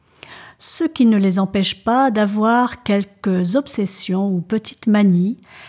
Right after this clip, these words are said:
que Karel Čapek, écrivain tchèque né en dix-huit cent quatre-vingt-dix, a finement observées et décrites dans ce livre,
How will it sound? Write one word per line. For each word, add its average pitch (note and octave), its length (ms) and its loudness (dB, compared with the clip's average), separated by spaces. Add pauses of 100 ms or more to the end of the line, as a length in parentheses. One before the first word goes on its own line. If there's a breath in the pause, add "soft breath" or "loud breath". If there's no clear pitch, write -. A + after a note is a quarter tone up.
(140)
que G3+ 140 0
Karel C4 440 2
Čapek, G#3+ 680 -4 (420 soft breath)
écrivain G#3+ 460 0
tchèque G#3+ 480 -2
né G3+ 320 2
en F#3 80 2
dix-huit A#3 320 0
cent G#3 180 -4
quatre-vingt-dix, G3 880 -2 (320 loud breath)
a F#3 140 -2
finement B3+ 580 4
observées G#3 680 -2
et F#3 60 0
décrites G#3 520 -4
dans E3+ 180 -2
ce - 160 -6
livre, G3+ 460 -4